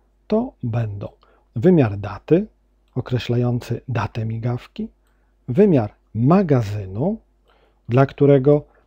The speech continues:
migawka została zrealizowana, i wymiar dostawcy, e, produktów, e, które były przyjęte do magazynu danego dnia.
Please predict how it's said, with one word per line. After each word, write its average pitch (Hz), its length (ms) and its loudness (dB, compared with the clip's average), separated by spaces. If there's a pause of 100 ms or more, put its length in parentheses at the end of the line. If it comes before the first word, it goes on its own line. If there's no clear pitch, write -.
(100)
migawka 143 500 4
została 160 460 -2
zrealizowana, 170 920 -2 (1000)
i 285 120 2
wymiar 156 360 4
dostawcy, 131 680 -2 (640)
e, 107 240 -6
produktów, 113 800 -2 (560)
e, 104 160 -10
które 113 320 -4
były 107 200 -6
przyjęte 101 540 -10
do 95 120 -10
magazynu 98 580 -12
danego 98 420 -14
dnia. - 240 -20